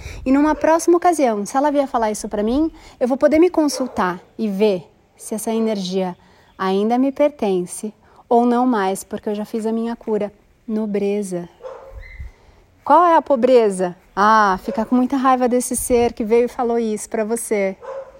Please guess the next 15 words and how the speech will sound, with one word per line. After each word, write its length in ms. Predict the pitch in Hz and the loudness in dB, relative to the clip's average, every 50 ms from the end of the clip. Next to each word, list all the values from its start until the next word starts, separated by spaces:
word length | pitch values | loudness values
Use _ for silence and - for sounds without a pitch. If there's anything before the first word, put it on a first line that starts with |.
| - _ _ _ _ _ _ _ _ _ _ - | -20 _ _ _ _ _ _ _ _ _ _ -6
né? 380 | - 196 196 196 220 262 349 370 - _ _ _ _ _ _ _ _ _ _ _ - - - - - - - | -2 0 0 0 0 0 -2 -4 -6 _ _ _ _ _ _ _ _ _ _ _ -20 -20 -18 -18 -20 -10 -4
Cortar 400 | - 240 240 240 - - 254 247 | -2 -2 -2 0 2 4 4 4
essa 140 | 233 - 247 | 4 2 -2
pessoa 280 | 226 226 214 - 233 226 | -4 -4 -4 -4 -4 -4
da 100 | 208 208 | -4 -4
sua 180 | - - 220 | -4 -4 -4
vida, 300 | 202 196 202 208 175 190 | -4 -2 -4 -4 -4 -4
não 140 | 190 208 214 | -4 -6 -4
querer 240 | - 254 233 226 226 | -2 -2 0 0 0
nunca 260 | 233 247 262 254 247 | 0 -2 -2 -2 -4
mais 180 | 226 214 208 202 | -2 -2 -2 -2
olhar 180 | 202 202 190 | -2 -4 -4
pra 120 | 196 196 190 | -4 -6 -6
cara 240 | - 214 196 190 180 | -4 -2 -2 -2 -2
dela. 340 | 190 190 185 175 170 180 | -2 -4 -4 -6 -8 -12